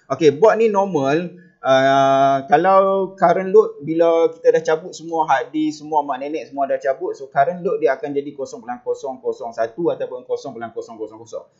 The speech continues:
Okey, maksudnya ni, ni dia ada sikit-sikit current load, bukannya dia tak ada current load langsung lah.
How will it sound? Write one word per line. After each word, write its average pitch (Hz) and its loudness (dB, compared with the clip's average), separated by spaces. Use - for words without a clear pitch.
Okey, 120 -6
maksudnya 156 -4
ni, 170 -4
ni 165 -6
dia 160 4
ada 165 0
sikit-sikit 160 -6
current 135 -4
load, 135 -4
bukannya 135 -4
dia 120 -8
tak 104 -4
ada 104 -8
current 117 -6
load 107 -6
langsung 120 -8
lah. 135 -4